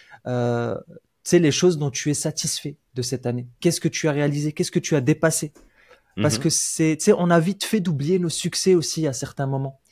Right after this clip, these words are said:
Speaker 1: Et, et ça nous empêche d'avoir cette confiance en soi. Donc, vraiment, prends le temps aussi de te rappeler de, voilà, l'année est passée,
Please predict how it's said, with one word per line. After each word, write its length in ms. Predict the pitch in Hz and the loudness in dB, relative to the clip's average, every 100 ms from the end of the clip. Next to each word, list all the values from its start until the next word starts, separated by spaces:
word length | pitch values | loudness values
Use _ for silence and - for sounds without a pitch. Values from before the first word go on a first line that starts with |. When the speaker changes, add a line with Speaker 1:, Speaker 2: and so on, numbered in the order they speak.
| _ - - - - | _ -20 -20 -16 -2
Speaker 1:
Et, 340 | 139 135 - | 2 2 2
et 40 | 139 | -2
ça 180 | 156 | 0
nous 180 | 151 147 | 0 2
empêche 320 | 160 180 185 | 2 4 2
d'avoir 340 | 160 139 156 - | 2 2 0 0
cette 280 | 151 - - | -4 -6 -8
confiance 560 | - 147 - 165 - | -6 -2 0 -2 -2
en 80 | 147 | -6
soi. 260 | - 135 - _ _ _ - | -6 -12 -16 _ _ _ -6
Donc, 180 | 143 - _ _ _ | -6 -8 _ _ _
vraiment, 340 | 143 165 196 214 | 0 4 4 0
prends 220 | - 208 | -2 -2
le 80 | 214 | 0
temps 180 | 196 185 | 0 -2
aussi 220 | - 170 | -4 -6
de 40 | |
te 100 | - | -2
rappeler 340 | 143 147 165 151 | 0 2 2 2
de, 240 | 147 139 _ _ _ _ _ _ _ | 0 -2 _ _ _ _ _ _ _
voilà, 240 | 139 135 151 | 0 2 4
l'année 240 | 139 170 | 4 2
est 40 | 175 | 2
passée, 600 | 165 160 175 196 233 | 2 4 4 4 0